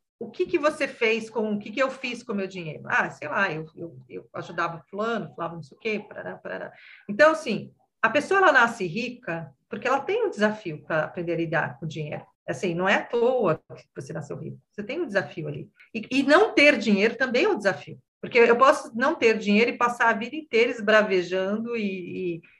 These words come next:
e, e me condenando por aquilo, coisa que o profeta Muhammad nunca fez. Ele nunca teve dinheiro.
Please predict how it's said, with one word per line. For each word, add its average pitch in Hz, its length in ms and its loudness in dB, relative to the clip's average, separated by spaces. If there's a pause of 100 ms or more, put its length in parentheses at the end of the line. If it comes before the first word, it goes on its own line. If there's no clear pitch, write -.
(180)
e, 185 240 0
e - 40 -6
me 202 180 2
condenando 190 480 0
por 226 100 -4
aquilo, 220 300 -4
coisa 202 200 -4
que - 80 -20
o - 20 -20
profeta 285 380 -4
Muhammad 233 340 -6
nunca 214 240 -6
fez. - 340 -14
Ele 190 160 -10
nunca 302 240 -6
teve 208 240 -4
dinheiro. 151 400 -10